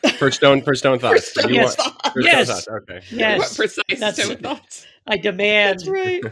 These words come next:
Speaker 1: <laughs>
Speaker 3: I demand it.
Speaker 1: I demand
Speaker 3: Well,
Speaker 1: precision.
Speaker 3: I, I love that theory because, I mean, we're gonna get into it in, in, when we get into our topic, but I, I think that's, uh, that's a pretty viable option, uh, for what, what ghosts might be. But I don't wanna s-,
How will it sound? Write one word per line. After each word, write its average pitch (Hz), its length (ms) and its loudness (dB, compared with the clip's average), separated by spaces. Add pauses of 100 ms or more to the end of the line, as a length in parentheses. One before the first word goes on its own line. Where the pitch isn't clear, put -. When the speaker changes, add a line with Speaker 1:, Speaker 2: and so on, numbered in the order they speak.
Speaker 1:
<laughs> - 180 -8
Speaker 3:
I 196 60 -10
demand 175 440 -6
it. 139 120 -8 (480)
Speaker 1:
I 92 80 -10
demand 104 300 -2
Speaker 3:
Well, 110 100 0
Speaker 1:
precision. 110 560 -6 (100)
Speaker 3:
I, 90 240 -10
I - 40 -4
love 339 260 -4
that 262 220 -2
theory 254 280 2
because, 180 300 -4
I 190 60 -4
mean, 180 180 -4
we're 185 100 -4
gonna 190 140 -4
get 180 160 -4
into 185 200 -6
it 185 120 -12 (220)
in, 170 80 -10
in, 160 100 -8
when 170 100 -12
we 170 80 -6
get 175 140 -8
into 165 140 -8
our 151 100 -6
topic, 175 340 -10
but 170 120 -6
I, 180 240 -12
I 226 140 -6
think 254 280 -8
that's, 214 400 -8
uh, 190 420 -10 (220)
that's 190 180 -10
a 180 60 -16
pretty 185 200 -8
viable 165 380 -8
option, 156 480 -12 (680)
uh, 143 260 -12
for 156 160 -12
what, 147 260 -10 (180)
what 170 260 -12
ghosts 160 240 -8
might 147 200 -8
be. 156 160 -8
But 135 180 -10
I 156 80 -6
don't 156 80 -8
wanna 156 140 -8
s-, - 160 -14